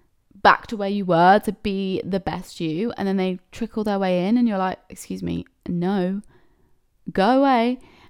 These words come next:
And that's when they come back, right? That's always when they come back. But when you are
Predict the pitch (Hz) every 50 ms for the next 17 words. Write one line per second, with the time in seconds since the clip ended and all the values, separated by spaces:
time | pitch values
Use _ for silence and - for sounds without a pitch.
0 | _ _ - 214 220 220 220 214 220 220 214 214 214 214 - - _ _ _ -
1 | 196 196 240 254 269 - 233 196 190 185 185 208 185 185 202 196 - - - -
2 | - 180 175 - 208 202 - - 214 220 202 180 175 - - - - - 156 -
3 | - - - - - - - - _ _ 262 254 214 147 - - - - - -
4 | - - _ _ _ _ - _ _ - 202 208 214 226 226 220 226 226 - -
5 | 208 208 208 202 196 190 190 185 185 185